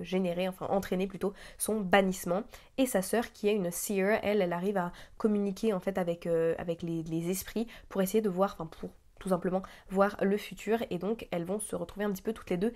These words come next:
exilées, et en étant exilées, eh bien, elles vont tomber sur un peuple qui est censé avoir disparu depuis des millénaires, qui est le peuple des, euh, Fae, oui c'est ça, les Fae,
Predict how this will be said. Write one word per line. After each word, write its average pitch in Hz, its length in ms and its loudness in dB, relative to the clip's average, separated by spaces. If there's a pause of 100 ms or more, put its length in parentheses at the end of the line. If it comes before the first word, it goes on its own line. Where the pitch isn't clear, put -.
(280)
exilées, 208 600 4 (260)
et 294 140 6
en 269 100 4
étant 208 180 0
exilées, 196 460 2
eh 208 80 0
bien, 220 240 0 (180)
elles 180 140 2
vont 202 180 0
tomber 214 420 0
sur - 500 -4
un 185 80 0
peuple - 340 4
qui - 140 -6
est - 20 -6
censé 180 300 -6
avoir 180 320 0
disparu 180 420 -4
depuis 196 440 -8
des 180 120 -8
millénaires, 180 540 -2 (320)
qui 208 160 2
est 220 100 2
le 180 160 2
peuple 208 440 2
des, 180 340 2
euh, 165 400 0 (320)
Fae, 170 320 4
oui 180 120 -2
c'est 175 120 -6
ça, 160 120 -4
les 170 120 -6
Fae, 170 240 0